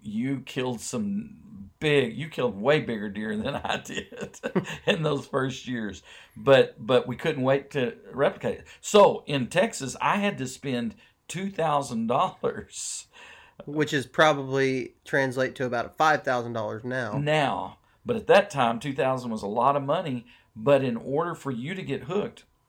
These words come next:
Speaker 1: man, that, it took a lot of money.
Speaker 2: Uh-huh.
Speaker 1: And, uh, it was worth it. I don't, I don't regret it because because I don't feel like you dealt with a lot of that other junk that was out there because you always wanted to go hunting.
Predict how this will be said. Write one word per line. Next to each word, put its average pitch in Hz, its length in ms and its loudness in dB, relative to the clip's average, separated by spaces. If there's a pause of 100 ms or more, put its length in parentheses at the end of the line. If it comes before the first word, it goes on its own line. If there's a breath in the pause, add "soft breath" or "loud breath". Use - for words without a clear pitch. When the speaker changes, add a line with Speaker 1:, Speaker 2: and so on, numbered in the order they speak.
(200)
Speaker 1:
man, 180 220 -6
that, - 240 -8 (840)
it - 60 -20
took - 160 -10
a 254 80 -6
lot 113 260 4
of 101 60 -2
money. - 500 -4
Speaker 2:
Uh-huh. 127 300 -6 (420 soft breath)
Speaker 1:
And, 127 520 0
uh, 113 360 4
it 185 120 -4
was 160 160 -4
worth 180 300 4
it. - 180 -8 (180)
I 131 120 6
don't, 196 200 0 (100)
I 117 100 -2
don't 202 140 2
regret 107 540 -2
it - 220 -4
because 143 400 -2 (460 soft breath)
because 143 220 -2
I 156 60 4
don't 190 200 0
feel 160 140 0
like 147 240 0
you 147 160 -10
dealt 127 560 2
with 151 180 -2
a 131 40 2
lot 113 320 2
of 117 100 -4
that 120 220 0
other 156 300 -2
junk 117 360 -2
that 113 160 -2
was 117 140 -6
out 160 200 0
there 123 120 -4
because 107 260 -10
you 190 120 -6
always 127 260 -4
wanted 113 220 -6
to 104 60 -10
go 98 120 -6
hunting. - 400 -8